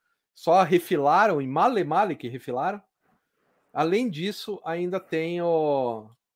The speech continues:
o Ota, que daí tá sempre aqui, ó. Pô, agora que eu vi. Redação, editor desaparecido, Otacílio de Assunção Barros. Aí, na outra, editor quase voltando, Otacílio.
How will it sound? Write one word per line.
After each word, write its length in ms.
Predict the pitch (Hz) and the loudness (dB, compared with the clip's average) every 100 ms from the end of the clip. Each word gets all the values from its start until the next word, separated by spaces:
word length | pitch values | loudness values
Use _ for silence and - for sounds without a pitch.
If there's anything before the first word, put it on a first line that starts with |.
| _ | _
o 160 | 156 151 | -2 2
Ota, 340 | 127 123 - | 4 2 -4
que 100 | - | -8
daí 140 | 139 143 | -4 -2
tá 160 | 160 | -4
sempre 260 | - 180 180 | -2 -2 -2
aqui, 160 | - | -2
ó. 180 | 151 101 - _ _ _ _ _ _ _ _ - | -2 -2 -6 _ _ _ _ _ _ _ _ -2
Pô, 120 | 156 | 0
agora 260 | 143 175 | 2 0
que 80 | 202 | -2
eu 60 | 156 | -6
vi. 220 | 135 - _ | -8 -12 _
Redação, 640 | - 196 220 214 180 101 - | -4 2 2 2 0 -2 -2
editor 520 | 151 156 - 214 233 | -4 -2 0 6 6
desaparecido, 920 | 226 220 214 220 214 - 160 110 95 - _ _ - | 6 2 4 4 2 -4 -8 -8 -10 -16 _ _ -6
Otacílio 800 | 170 - 175 - 196 202 214 208 | -4 0 0 -2 -6 -4 -4 -2
de 100 | 165 | -2
Assunção 420 | 160 165 - 175 | -4 -4 -4 -4
Barros. 600 | 143 113 92 90 - _ _ _ _ _ _ _ _ _ _ - | 2 2 0 -6 -20 _ _ _ _ _ _ _ _ _ _ -4
Aí, 600 | 139 143 156 175 180 165 - _ _ | 0 2 6 8 8 4 -10 _ _
na 260 | 160 175 170 | -2 4 6
outra, 480 | 165 165 165 123 110 - | 6 4 0 -4 -6 -4
editor 440 | 170 165 190 226 233 | -2 -2 2 4 4
quase 280 | 226 220 220 | 6 6 6
voltando, 560 | 220 220 185 135 104 - | 2 2 0 0 -2 -6
Otacílio. 760 | 147 180 160 - 170 160 170 | -4 -4 -4 -6 -8 -6 -8